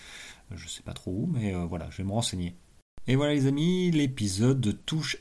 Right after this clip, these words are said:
à sa fin. Euh, pour, euh, allez, pour synthétiser, comme je l'ai dit tout à l'heure, euh, un mot, euh, de ma dernière semaine à moi, c'est de la préparation mentale,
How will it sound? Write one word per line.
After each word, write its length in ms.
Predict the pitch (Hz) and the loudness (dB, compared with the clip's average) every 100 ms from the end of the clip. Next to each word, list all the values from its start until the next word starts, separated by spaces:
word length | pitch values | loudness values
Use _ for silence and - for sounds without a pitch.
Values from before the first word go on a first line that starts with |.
| - | 0
à 100 | 120 | 0
sa 200 | - 107 | 2 0
fin. 520 | 101 - 123 131 139 - - - - - - | -2 0 4 4 2 -4 -16 -20 -20 -14 -4
Euh, 300 | 101 98 101 90 | -2 0 -4 0
pour, 440 | 131 143 123 117 | 4 4 4 4
euh, 240 | 117 117 113 113 - - - - - | 6 6 4 0 -4 -18 -18 -12 -4
allez, 200 | 101 107 | 0 2
pour 280 | 104 113 - | 0 -4 2
synthétiser, 1000 | 127 127 143 127 120 117 127 131 127 120 | 4 6 4 4 4 6 8 8 8 4
comme 200 | 104 98 | 0 -2
je 40 | |
l'ai 80 | 101 | 0
dit 160 | 104 107 | 2 0
tout 160 | - - | -2 0
à 60 | 104 | 2
l'heure, 340 | 110 117 107 - - - | 2 2 -2 -8 -16 -4
euh, 220 | 104 101 | -2 0
un 120 | 120 117 | 2 6
mot, 360 | 120 135 139 - - - | 6 6 2 -12 -16 -4
euh, 160 | 104 104 | -2 -2
de 160 | 98 | 0
ma 320 | 110 113 113 110 | 2 4 4 4
dernière 260 | 117 123 | 4 4
semaine 260 | - 127 120 | 4 4 6
à 80 | 120 | 4
moi, 300 | 120 123 135 | 4 4 2
c'est 160 | - | 0
de 80 | 107 | 0
la 80 | 104 | 0
préparation 640 | - - 127 120 113 - | 0 -2 0 2 2 2
mentale, 460 | 117 104 101 95 | 2 2 0 -2